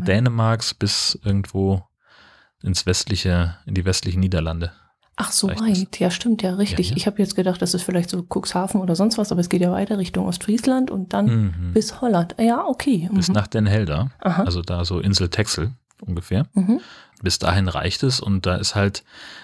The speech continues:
Speaker 2: hab ich ja schon mehrfach drüber gesprochen, äh, die, die, ähm, üppige Tier- und Pflanzenwelt
Speaker 1: Mhm.
Speaker 2: im Watt. Das ist einfach beeindruckend. Und, äh, das, äh, ja, wird jetzt da durch diese Auszeichnung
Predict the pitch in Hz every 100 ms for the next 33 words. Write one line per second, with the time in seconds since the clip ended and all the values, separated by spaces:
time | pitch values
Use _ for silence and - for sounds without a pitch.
0 | - 95 95 - 90 95 104 104 - 98
1 | 92 - 101 104 104 101 95 95 90 95
2 | 92 92 87 92 - 92 92 92 92 92
3 | 90 104 113 101 98 95 - - 107 95
4 | - 101 98 82 80 80 - 196 190 190
5 | 90 82 82 - - 92 - 95 - 85
6 | 80 - - - _ _ _ _ _ _
7 | _ _ _ 67 92 90 73 78 92 -
8 | _ - - - _ _ - 85 80 76
9 | - - 82 80 85 - - - 120 110
10 | - 131 92 90 - 98 - 98 104 101
11 | 107 107 92 - 117 98 107 104 101